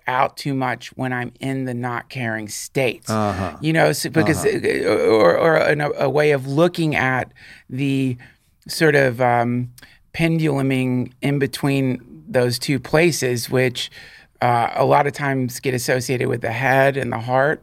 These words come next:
Speaker 2: Yeah, totally.
Speaker 1: The head's are the thinking robot thing, and the heart is just pure love, pure caring. It's the child consciousness. It's the, you know, thing Jesus said, uh, y-, you have to become like a child to enter into the kingdom of
Speaker 2: Mm-hmm.
Speaker 1: heaven.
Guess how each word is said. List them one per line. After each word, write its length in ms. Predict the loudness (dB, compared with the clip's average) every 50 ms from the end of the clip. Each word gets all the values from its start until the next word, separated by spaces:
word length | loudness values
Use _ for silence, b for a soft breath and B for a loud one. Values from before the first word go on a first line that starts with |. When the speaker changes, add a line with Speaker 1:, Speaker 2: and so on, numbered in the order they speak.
| _ -6
Speaker 2:
Yeah, 240 | -4 -2 0 -2 -2
totally. 340 | -4 -2 -2 -2 0 -2 -2
Speaker 1:
The 120 | -4 -6
head's 340 | -2 2 2 2 2 0 -4
are 120 | -8 -8 -8
the 180 | -8 -10 -10
thinking 600 | -10 -14 -8 -6 -4 -4 -4 -4 -4 -4 -2 0
robot 580 | 2 2 2 4 4 2 2 2 0 -2 -6 _
thing, 500 | -6 -4 -4 -4 -2 -4 -4 -6 -8 -10 -8 -8
and 400 | -6 -4 -4 -4 -4 -6 -8 -6
the 180 | -6 -6 -6 -6
heart 400 | -2 0 2 2 2 0 -2 -6 -10
is 140 | -12 -10
just 180 | -10 -12 -14 -14 _ _
pure 400 | -20 -10 -4 0 2 2 2 2
love, 500 | 0 -2 -2 0 0 0 0 -2 -4 -12
pure 260 | -6 -2 -2 0 0 -2
caring. 600 | -2 -2 0 0 2 2 0 0 0 -2 -4 -6 B B B B B
It's 320 | -4 -2 -2 -2 -6 0
the 200 | 2 2 2 2
child 680 | 0 -4 -8 -4 0 0 2 2 2 0 -2 -6 -12
consciousness. 760 | -8 -4 -2 -2 -2 -2 -6 -8 -8 -6 -6 -6 -6 -6 -8 -12 B B B B B
It's 260 | B -6 -4 -4 -4
the, 300 | -2 0 0 0 -2 -6 -10 _ _ _ _
you 180 | -10 -8 -6
know, 160 | -4 -4 -4 -6
thing 320 | -6 _ -4 -4 -4 -4
Jesus 360 | -6 -6 -8 -6 -6 -8 -8 -4
said, 380 | -4 -2 -2 0 -2 -2 -4 -8 B B B B B B B -6
uh, 300 | -4 -2 -2 -2 -4 -6 -8 b b b b b b b b -20
y-, 60 | -14 -12
you 460 | -10 -8 -8 -8 -8 -6 -2 0 0
have 160 | 0 0 -2
to 80 | -4 -6
become 280 | -6 -4 -4 -4 -2
like 160 | -2 -2 -4
a 40 | -6
child 360 | -6 -4 -2 0 0 0 0
to 100 | 0 0
enter 200 | 0 0 2 2
into 140 | 0 0 -2
the 80 | -2 -2
kingdom 300 | 0 0 2 4 2 2
of 80 | 2
Speaker 2:
Mm-hmm. 80 | 4 4
Speaker 1:
heaven. 380 | 4 6 6 4 2 2 0